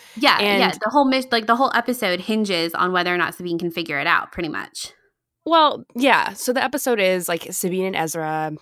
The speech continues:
Speaker 2: these, like, crazy kids, <laughs>
Speaker 1: The crazy
Speaker 2: drop on
Speaker 1: hands.
Speaker 2: down, <laughs> drop on down into this, like, Empire excavation site, and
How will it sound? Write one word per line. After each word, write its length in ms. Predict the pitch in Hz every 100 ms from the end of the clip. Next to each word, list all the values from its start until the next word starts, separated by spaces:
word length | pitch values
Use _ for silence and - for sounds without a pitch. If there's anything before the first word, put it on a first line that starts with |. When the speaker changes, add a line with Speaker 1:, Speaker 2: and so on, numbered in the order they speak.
| -
Speaker 2:
these, 180 | - 165
like, 140 | 147 -
crazy 340 | - 190 202
kids, 720 | 190 269 214 202 180 - -
<laughs> 260 | - 587 508
Speaker 1:
The 340 | 349 381 381 - -
crazy 320 | 262 294 294
Speaker 2:
drop 300 | 339 226 247
on 200 | 254 247
Speaker 1:
hands. 60 |
Speaker 2:
down, 380 | 247 233 208 262 - 349 -
<laughs> 220 | - 349 -
drop 280 | 214 247
on 200 | 262 247 226
down 380 | 240 226 202
into 160 | 196 190
this, 180 | 180 180
like, 180 | 180 -
Empire 560 | 180 180 175 175 170 170
excavation 600 | 170 - 170 214 - 175
site, 380 | 165 151 156 -
and 420 | 165 165 160 160